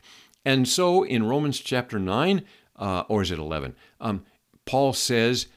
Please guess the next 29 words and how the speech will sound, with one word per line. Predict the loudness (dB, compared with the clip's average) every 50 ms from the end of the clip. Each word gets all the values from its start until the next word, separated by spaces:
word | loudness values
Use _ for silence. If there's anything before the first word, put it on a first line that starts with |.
| _ _ -6
that | -2 0 0 0 -2 -4 -2
God | 0 2 2 4 4 2 0 0 -2 -6 -8 -12 _ _
made | -6 0 2 4 4 4 4 4 2 2 -2 -6 -8
vessels | -12 -8 -2 -2 -2 0 0 0 2 2 2 2 0 -2 -6 -4
of | -4 -4 -4 0
dishonor | 0 2 2 2 0 -4 -4 -2 -2 0 0 -2 -4 -8 -12 _ -20 -20 -20 -20 _ _ -4
and | 0 2 2 2
that | 2 2 0 -2
he | -4 -4 -4 -4
ordained | 0 0 0 0 0 2 4 4 4 4 4 2 0 0 -2 -4
that | -6 -4 -4 -4 -4 -6
Pharaoh | -10 -2 0 2 4 4 4 4 2 0 -2 -8 -16 _ _
should | -6 -6 -6 -4
have | -4 -2 -2 -2 -2 -2
his | -2 -2 -2 -2 -2
heart | -2 0 0 0 0 0 -4 -10 -2
hardened. | 2 2 4 4 2 -2 -6 -8 -14 -20 -20 -20 -20 _ -2
Then | 0 0
how | 0 0 0 0 0 0 -2 -2
is | -2 0 0 -2 -4 -6 -8
Pharaoh | -4 -2 0 2 2 2 0
culpable? | -2 -2 -2 -2 0 0 0 0 -2 -4 -6 -8 -14 _ _ _ _ _ _ _ _ _ _ _ _
Because | -6 -2 -2 -2 -2 -2
God | -4 -4 -4 -4 -4
said | -4 -6 -6 -6
he | -6 -8
is. | -10 -8 -8 -8 -10 -10 -14 _ _ _ _ _
That's | -6 -6 -6 -6
why. | -8 -10 -10 -10 -10 -10 -10 -14